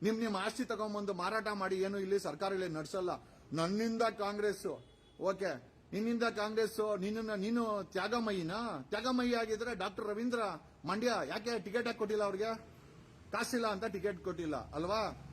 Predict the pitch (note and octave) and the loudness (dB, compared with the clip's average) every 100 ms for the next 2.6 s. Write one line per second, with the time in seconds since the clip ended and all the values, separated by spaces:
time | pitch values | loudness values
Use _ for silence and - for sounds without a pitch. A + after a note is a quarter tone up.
0 | - - A3+ G#3+ A3+ A#3+ A3 G#3+ A#3 A#3+ | -8 0 2 4 4 2 2 0 -2 -2
1 | F#3+ - G3+ G#3+ G#3+ F3+ G3 G#3+ A3 G3+ | -4 -4 -4 -4 -2 -2 -2 -2 -4 -2
2 | G3+ F3 F#3 A#3 A#3 | -4 -2 -2 -2 -4